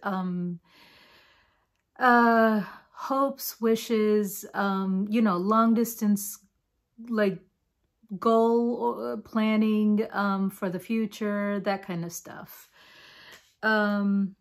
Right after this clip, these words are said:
and then Leo, this is going to be in your tenth house. So your tenth house has to do with what? Your, how people see you,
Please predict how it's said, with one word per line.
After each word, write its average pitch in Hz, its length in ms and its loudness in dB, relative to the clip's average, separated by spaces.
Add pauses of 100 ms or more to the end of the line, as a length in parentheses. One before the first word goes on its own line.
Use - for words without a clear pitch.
(800)
and 214 480 2
then 208 580 2 (1300)
Leo, 208 580 4
this 208 280 0
is 202 80 -8
going 196 240 0
to 190 80 -6
be 185 180 -2
in 180 160 -4
your 185 140 -4
tenth 285 380 -2
house. - 440 -10 (400)
So - 180 -6
your 254 280 -2
tenth 247 420 -4
house 220 360 -2
has 190 340 -6
to 214 120 -6
do 185 300 -2
with 185 260 -4
what? 170 400 -6
Your, 196 420 -2 (360)
how 302 240 4
people 277 1000 -2 (260)
see - 480 -8
you, 226 720 0